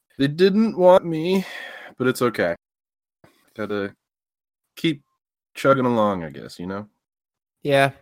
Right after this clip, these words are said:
Speaker 2: interview processes can be difficult 'cause sometimes you can be a really good candidate and it's just unlucky.
Speaker 1: Yeah, the, the reason they told me why I didn't get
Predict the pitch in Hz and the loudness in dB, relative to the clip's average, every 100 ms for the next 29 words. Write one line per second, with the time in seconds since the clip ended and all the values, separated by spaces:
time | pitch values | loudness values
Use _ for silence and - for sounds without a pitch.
0 | - 139 139 127 120 117 - 104 110 98 | -12 -8 -6 -6 -4 -6 -6 -10 -10 -12
1 | 120 104 98 101 - 107 101 - 110 - | -12 -10 -10 -12 -8 -6 -8 -8 -12 -10
2 | 123 131 117 113 113 113 113 104 101 107 | -6 -6 -6 -10 -10 -6 -4 -4 -4 -6
3 | 107 104 92 - 101 98 104 101 - 95 | -4 -8 -8 -10 -10 -6 -6 -6 -8 -10
4 | 92 - 104 - - 95 92 92 - 90 | -10 -12 -12 -12 -10 -10 -8 -10 -10 -16
5 | _ _ _ _ _ _ _ _ _ _ | _ _ _ _ _ _ _ _ _ _
6 | _ _ 139 147 135 135 135 127 123 92 | _ _ 0 2 0 0 0 0 -2 -2
7 | 123 113 131 170 165 175 170 170 160 _ | -2 0 0 -2 -4 -4 -2 -4 -6 _
8 | _ - 120 - 110 117 123 123 127 123 | _ -16 -10 -4 -4 -2 -4 -4 -4 -4
9 | 101 95 104 107 104 107 107 95 110 | -4 -2 -2 -2 -2 -4 -4 -6 -8